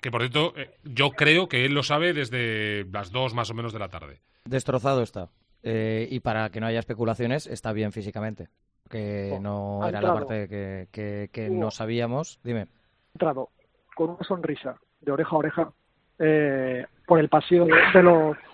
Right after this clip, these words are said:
Speaker 3: de los seguidores, tocando la mano a todo el mundo, abrazándose, animando a la gente. Yo creo que mucha gente de fuera todavía no lo sabe.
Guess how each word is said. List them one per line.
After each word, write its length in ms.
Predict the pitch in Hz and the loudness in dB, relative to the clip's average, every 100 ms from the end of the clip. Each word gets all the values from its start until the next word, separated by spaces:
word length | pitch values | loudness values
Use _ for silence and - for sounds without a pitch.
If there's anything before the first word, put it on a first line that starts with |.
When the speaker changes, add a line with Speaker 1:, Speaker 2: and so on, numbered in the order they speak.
| - _ | -20 _
Speaker 3:
de 140 | 175 160 | -4 -4
los 120 | 156 | -2
seguidores, 520 | 170 147 160 220 - _ _ _ _ | -4 -2 0 0 -4 _ _ _ _
tocando 380 | 160 - 190 214 | -6 0 0 2
la 80 | 202 | 0
mano 280 | 180 175 180 | 0 -6 -6
a 80 | 202 | -6
todo 220 | - 190 | -2 -2
el 60 | 190 | -2
mundo, 380 | 165 175 190 - | -6 -8 -8 -2
abrazándose, 840 | 156 151 151 - 175 185 180 196 190 _ _ _ - _ | 0 0 0 2 0 0 0 0 -2 _ _ _ -20 _
animando 560 | - 170 156 180 190 190 | 2 2 4 4 6 6
a 40 | |
la 100 | 170 | 6
gente. 460 | 147 185 190 196 214 - _ _ _ - - _ _ | 4 0 2 0 0 -4 _ _ _ -20 -20 _ _
Yo 80 | 208 | 8
creo 100 | 220 | 8
que 60 | 196 | 6
mucha 180 | 196 | 2
gente 220 | 196 202 175 | 0 2 0
de 60 | |
fuera 220 | - 214 | 2 0
todavía 420 | - 151 127 156 160 | 0 -2 0 0 0
no 100 | 127 | -4
lo 80 | 120 | -8
sabe. 300 | 143 - | -4 -4